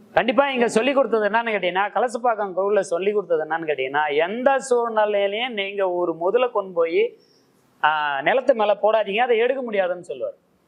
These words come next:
நான் போய் மின் கம்பி போடுறேன், கம்பி வேலி போடுறேன், கல் கம்பி போடுறேன், பாதுகாப்பு, அதெல்லாம் சாத்தியம் இல்ல. ஒரு கல் இருக்குன்னா அந்த கல்லை பெரட்டி கூட நீங்க விவசாயம் பண்ணக்கூடாது, அந்த கல் அங்கேயே இருக்கட்டும், அதை சுத்தி விவசாயம் பண்ணுங்கன்னு சொல்லி கொடுத்தது கலசப்பாக்கம்.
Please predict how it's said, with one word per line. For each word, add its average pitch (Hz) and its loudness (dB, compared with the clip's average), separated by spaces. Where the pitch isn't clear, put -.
நான் 175 2
போய் 220 4
மின் 214 -2
கம்பி 208 2
போடுறேன், 185 2
கம்பி 202 -2
வேலி 220 2
போடுறேன், 175 0
கல் 202 0
கம்பி 196 -2
போடுறேன், 180 2
பாதுகாப்பு, 180 -2
அதெல்லாம் 185 2
சாத்தியம் 180 -2
இல்ல. 147 0
ஒரு 190 4
கல் 233 0
இருக்குன்னா 254 2
அந்த 233 0
கல்லை 262 0
பெரட்டி 240 -2
கூட 262 2
நீங்க 220 -6
விவசாயம் 226 0
பண்ணக்கூடாது, 190 0
அந்த 175 0
கல் 240 2
அங்கேயே 220 0
இருக்கட்டும், 180 0
அதை 214 0
சுத்தி 214 -8
விவசாயம் 214 -2
பண்ணுங்கன்னு 175 -8
சொல்லி 165 -2
கொடுத்தது 170 -2
கலசப்பாக்கம். 117 -6